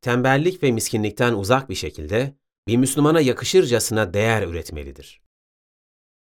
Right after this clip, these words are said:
Kur'an ayetleri çok anlamlı bir şekilde dünya ve ahiret dengesini kurmakta ve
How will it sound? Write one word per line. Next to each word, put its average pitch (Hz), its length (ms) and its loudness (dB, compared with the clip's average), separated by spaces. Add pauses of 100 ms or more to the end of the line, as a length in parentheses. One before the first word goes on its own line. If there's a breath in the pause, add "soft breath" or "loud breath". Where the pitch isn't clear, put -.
(300)
Kur'an 139 260 6
ayetleri 160 420 2
çok 185 260 -2
anlamlı 127 420 4
bir 135 60 -2
şekilde 113 600 0 (220)
dünya 135 400 6
ve 147 100 2
ahiret 120 500 2
dengesini 90 440 -4
kurmakta 107 720 -4 (120)
ve 113 260 0